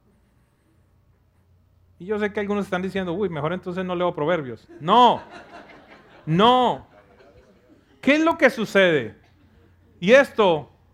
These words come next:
muchos de ustedes lo tienen que escuchar esta mañana y van a tener que tomar decisiones.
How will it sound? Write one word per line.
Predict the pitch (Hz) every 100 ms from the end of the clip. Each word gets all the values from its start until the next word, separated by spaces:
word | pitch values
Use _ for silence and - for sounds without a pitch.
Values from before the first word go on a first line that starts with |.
| _ -
muchos | 214 277 233
de | 202
ustedes | - 226
lo | 208
tienen | 190 202
que | 214
escuchar | 190 185 190 196
esta | - 98
mañana | 180 185 190
y |
van | 170 175
a | 185
tener | 180 170
que | 185
tomar | 175 160 170 131 - _ _ _ _
decisiones. | 147 156 - 160 156 139 113 _